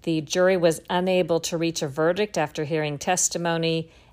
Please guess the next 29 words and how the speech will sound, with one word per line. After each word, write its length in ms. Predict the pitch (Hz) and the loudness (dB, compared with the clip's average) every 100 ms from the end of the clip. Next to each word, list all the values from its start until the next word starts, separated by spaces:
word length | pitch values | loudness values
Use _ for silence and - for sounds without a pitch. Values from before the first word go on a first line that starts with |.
| _ | _
and 480 | 165 156 156 156 151 | -6 -2 -2 -2 -4
the 120 | 156 | -4
judge 360 | 147 165 170 170 | -2 0 0 0
in 60 | 160 | -4
the 80 | |
case 300 | 156 160 151 | -4 -4 -4
declared 480 | - 160 - 151 147 | -6 -12 -6 -4 -4
a 80 | 147 | -4
mistrial. 760 | 143 156 - - 131 127 156 202 _ _ _ _ _ _ - | -4 -4 -4 -6 -4 -2 -4 -6 _ _ _ _ _ _ -4
Next 380 | 175 202 - | 0 0 -2
was 440 | 185 180 170 156 - | 2 4 4 2 -2
a 260 | 190 165 156 | -2 0 -2
white 360 | 147 190 220 - | 0 2 2 4
officer 640 | 190 190 202 - 196 196 208 _ _ _ _ - | 2 2 0 0 -2 -4 -6 _ _ _ _ -8
named 600 | 165 175 170 170 165 - - | 0 2 4 2 0 -4 0
Edward 500 | 180 160 175 160 170 | 0 4 4 4 -2
Nero. 720 | - 165 196 185 147 139 180 - _ _ _ _ _ _ | -4 0 2 4 4 2 -2 -6 _ _ _ _ _ _
He 160 | 180 | 0
was 180 | 233 247 | 2 2
declared 500 | 190 180 180 165 151 | 0 -4 0 0 2
not 300 | 170 175 180 | 2 0 0
guilty 400 | 165 160 175 170 | 0 0 0 0
after 240 | 147 - | 0 0
the 160 | 156 147 | -2 0
evidence 480 | 143 151 151 143 - | 0 -2 -4 -6 -8
was 140 | 147 | -10
presented 760 | - 160 143 165 160 170 160 - - - _ _ | -6 -6 -2 -4 -2 -2 -2 -6 -20 -20 _ _
by 640 | - 151 151 151 156 151 - _ | -4 -2 0 0 -2 -4 -8 _
means 340 | 170 160 160 | -6 -4 -4